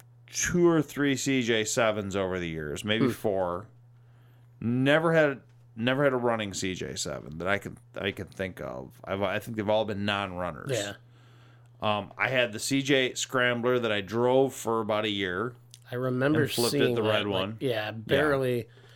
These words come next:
Speaker 2: It was right around when you got rid of that is when
Speaker 1: Yep.
Speaker 2: I started hanging out at the old house.
Speaker 1: Exactly. Uh, I've had, I have flipped two or three running Y Js.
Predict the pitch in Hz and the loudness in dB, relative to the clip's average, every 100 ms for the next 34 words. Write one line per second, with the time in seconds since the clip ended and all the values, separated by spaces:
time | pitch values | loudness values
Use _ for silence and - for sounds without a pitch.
0 | - - 135 120 131 147 165 170 165 156 | -12 0 0 2 2 4 4 4 4 4
1 | 147 135 131 127 127 120 117 117 123 113 | 4 4 2 2 2 2 0 0 -2 -2
2 | 117 117 - - 120 117 120 120 117 113 | -4 -8 -12 -2 -2 0 -2 -2 -4 -6
3 | 117 117 113 117 113 - - 101 95 90 | -6 -8 -6 -6 -8 -12 -12 -8 -2 0
4 | 85 87 92 98 - - - - - - | 0 -4 -6 -6 -20 -20 -20 -20 -20 -2
5 | 113 110 104 95 80 - - 98 110 - | 0 2 0 -2 -6 -14 -4 0 0 -2
6 | 127 120 120 113 113 98 - - - - | 0 2 2 0 -2 -6 -16 -20 -20 -20
7 | - - - - - - - - - - | -20 -20 -20 -20 -20 -20 -20 -20 -20 -6
8 | - 120 120 98 - - - - - - | 2 2 2 -4 -14 -20 -20 -20 -20 -20
9 | - - - - - - - - - - | -20 -20 -20 -20 -20 -20 -20 -20 -20 -16
10 | - 135 139 151 165 - - - - - | -6 0 2 4 2 -2 -16 -18 -20 -6
11 | - - 156 156 156 139 - - 135 139 | -4 0 4 6 6 2 -2 -4 -2 0
12 | 120 113 123 120 127 127 123 127 123 117 | -2 0 2 2 2 0 0 0 0 0
13 | 113 110 110 90 92 71 73 110 139 - | 2 2 2 0 -4 -4 -4 -4 -4 -8
14 | - | -12